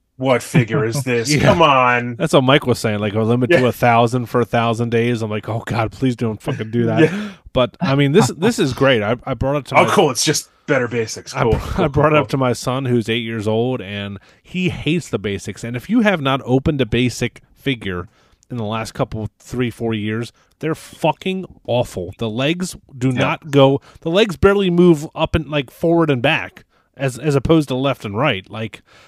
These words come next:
Speaker 2: you can't do anything with them. You can't even stand them up. So this is huge. And I think even if the price point goes up, it's probably gonna go up anyway. I, I think we're
Speaker 1: I
Speaker 2: look-
Speaker 1: think you're already seeing twelve, thirteen bucks in a lot of places,
Speaker 2: Yeah,
Speaker 1: so.
Speaker 2: I think you're gonna see
Speaker 3: Yep.
Speaker 2: closer to fifteen and then twenty-five for the, for the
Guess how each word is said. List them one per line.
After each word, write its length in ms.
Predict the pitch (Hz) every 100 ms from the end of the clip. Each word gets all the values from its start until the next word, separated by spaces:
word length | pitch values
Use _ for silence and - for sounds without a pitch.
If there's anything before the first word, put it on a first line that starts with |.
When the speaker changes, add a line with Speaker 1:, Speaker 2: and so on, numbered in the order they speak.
| _
Speaker 2:
you 100 | 143
can't 300 | - 220 190
do 140 | 151 -
anything 500 | 151 220 202 - 98
with 220 | 95 90
them. 280 | 90 90 101 - _ _
You 60 | -
can't 160 | 180
even 200 | 202 165
stand 360 | 120 - 156 160
them 120 | 113
up. 360 | 165 120 - - _ _ _ -
So 280 | 147 127
this 340 | 113 113 190 -
is 180 | - -
huge. 400 | 190 120 92 104
And 80 |
I 80 | 117
think 240 | - 151 165
even 220 | 202 214
if 100 | -
the 80 | -
price 320 | - 143 165
point 260 | - 185 160
goes 220 | 147 139
up, 140 | 165
it's 60 | -
probably 180 | - 202
gonna 100 | 113
go 200 | 113 110
up 100 | 107
anyway. 460 | 107 135 139 156 151 _ _ _ _ _ -
I, 120 | 139 135
I 140 | 156
think 240 | - 233 170
we're 60 |
Speaker 1:
I 60 | 160
Speaker 2:
look- 80 | 226
Speaker 1:
think 100 | 180
you're 120 | 175
already 120 | 156
seeing 300 | - 175 151
twelve, 320 | - 139 127
thirteen 320 | 143 120 120
bucks 280 | 110 123 120
in 80 | 104
a 40 |
lot 160 | 92 92
of 80 | 95
places, 260 | 90 120
Speaker 2:
Yeah, 200 | 117 113
Speaker 1:
so. 100 | 113
Speaker 2:
I 80 | 135
think 240 | - 175 160
you're 80 |
gonna 160 | 131 113
see 140 | -
Speaker 3:
Yep. 120 | 113 117
Speaker 2:
closer 260 | 123 127
to 80 | 104
fifteen 600 | - 135 - - 123 117
and 120 | 110
then 200 | 107 95
twenty-five 800 | - 120 120 107 - 107 101 95
for 120 | -
the, 280 | 95 98 104
for 160 | - 107
the 140 | 98